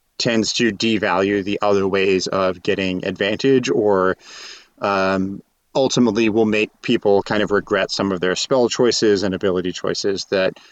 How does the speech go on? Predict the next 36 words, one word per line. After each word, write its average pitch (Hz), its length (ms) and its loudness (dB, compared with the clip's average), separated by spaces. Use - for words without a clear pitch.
do 117 200 2
things 104 260 0
that 107 100 2
would 95 120 0
normally 92 320 -2
get 90 160 -2
them - 140 -6
advantage. - 540 -6
Also, 110 320 2
if 110 140 2
you 117 120 4
have 107 220 0
a 107 80 4
rogue 113 480 2
in 107 200 -2
the 101 80 -2
party, 110 500 2
they're 104 300 2
always 113 420 2
going 104 240 0
to 101 80 -2
flank 107 320 -2
so - 120 0
that 98 140 2
they 95 120 0
can 101 120 -4
always 90 360 -2
get, 92 180 -4
you 110 80 -8
know, - 120 -6
sneak - 260 -8
attack, - 300 -10
um, 92 460 0
which 104 360 0
they 120 220 2
already 110 340 2